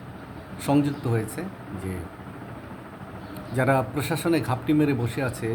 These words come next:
দীর্ঘদিনের যে ফেসিবাদী সরকারের আমলা কামলা, যারা দলীয়ভাবে তাদের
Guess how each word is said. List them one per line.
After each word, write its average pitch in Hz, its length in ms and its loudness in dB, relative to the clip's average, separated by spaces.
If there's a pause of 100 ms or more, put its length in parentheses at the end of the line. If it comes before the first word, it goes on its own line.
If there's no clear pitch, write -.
(140)
দীর্ঘদিনের 135 580 2 (440)
যে 107 100 0 (200)
ফেসিবাদী 135 460 2
সরকারের 113 540 0 (200)
আমলা 117 260 4
কামলা, 104 340 -2 (800)
যারা 131 180 6 (100)
দলীয়ভাবে 156 540 8
তাদের 131 360 0